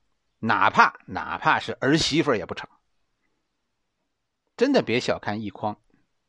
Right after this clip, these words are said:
大清朝的官做到奕匡这个，这个级别，挣钱的地方多了去了，绝不至于拿这个刀口上舔血的钱。那都是代人受过，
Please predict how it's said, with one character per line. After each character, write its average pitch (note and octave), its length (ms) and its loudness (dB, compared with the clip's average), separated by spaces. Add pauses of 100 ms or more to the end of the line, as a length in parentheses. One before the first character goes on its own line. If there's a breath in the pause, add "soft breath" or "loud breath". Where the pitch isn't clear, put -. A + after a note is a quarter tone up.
(960)
大 - 160 -2
清 D3+ 240 -4
朝 G2 180 -10
的 G#2+ 140 -6
官 A2+ 240 -4
做 A#2 180 -2
到 G#2 160 -2
奕 D3 240 -6
匡 G3 360 0
这 D3 100 -2
个， F2+ 240 -8 (160)
这 A#2+ 100 -6
个 F#2 120 -8
级 F#2 240 -10
别， F2 200 -14 (460 loud breath)
挣 G#2+ 320 0
钱 F#2+ 260 -8
的 A#2+ 80 -6
地 G2+ 200 -10
方 G#2+ 220 -10
多 B2 220 -4
了 A#2 120 0
去 F#2+ 300 -8
了， - 200 -20 (540)
绝 D#3+ 260 2
不 G3 140 4
至 D#3 240 0
于 G2 200 -4 (420 loud breath)
拿 G2+ 260 -4
这 A#2+ 200 -2
个 F2+ 220 -10
刀 B2+ 260 0
口 - 220 -12
上 - 220 -16
舔 G2 260 -12
血 - 300 -16
的 - 80 -20
钱。 - 200 -16 (1400)
那 C3 140 -12
都 A#2 140 -10
是 A2+ 120 -10
代 F#2 220 -6
人 F2 240 -10
受 G#2 240 -8
过， - 300 -12